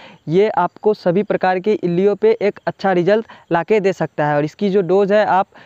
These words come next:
किसान भाई एक लीटर पानी में दो से अढ़ाई एम एल डोज इसकी रख सकते हैं। किसान भाइयों, गुलाबी सुंडी पे इसका बहुत ज़्यादा अच्छा रिजल्ट है। अगर आपके फसल में गुलाबी सुंडी है तो ज़रूर आप Denitol का एक बार प्रयोग करके देख सकते हैं। काफ़ी सस्ता है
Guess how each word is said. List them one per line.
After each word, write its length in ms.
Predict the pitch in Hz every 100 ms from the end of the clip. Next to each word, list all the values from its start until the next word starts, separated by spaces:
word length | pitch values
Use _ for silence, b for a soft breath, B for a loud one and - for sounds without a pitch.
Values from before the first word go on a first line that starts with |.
| B 175
किसान 260 | 180 185
भाई 240 | 180 208 220 -
एक 220 | 196 196
लीटर 260 | 196 208 190
पानी 300 | 180 185 196
में 200 | 214 226 b -
दो 160 | 165 196
से 160 | 220 220
अढ़ाई 320 | 170 175 185
एम 160 | 180
एल 140 | 190 175
डोज 200 | 202 175
इसकी 280 | - 214 208
रख 140 | 175
सकते 320 | 170 151 151
हैं। 200 | 143 131 - b b 185
किसान 280 | 202 214
भाइयों, 340 | 190 196 220 185
गुलाबी 300 | 175 180 208
सुंडी 300 | 208 202 214
पे 180 | 214 214
इसका 300 | - - 202
बहुत 260 | 170 180 175
ज़्यादा 260 | 185 190
अच्छा 280 | - - 190
रिजल्ट 340 | 175 170 160 156
है। 180 | 151 147
अगर 160 | 180
आपके 220 | 180 - 196
फसल 200 | - 196
में 120 | 185
गुलाबी 280 | 175 175 190
सुंडी 260 | 196 190
है 100 | 196
तो 120 | 190 170
ज़रूर 280 | 175 185
आप 120 | 180 165
Denitol 440 | 165 170 180 175
का 100 | 170
एक 120 | 165
बार 100 | 165
प्रयोग 240 | 170 170 170
करके 260 | 165 160
देख 180 | 160 160
सकते 260 | 156 147 147
हैं। 100 | 147
काफ़ी 220 | 151 175
सस्ता 340 | - 160 175
है 140 | 175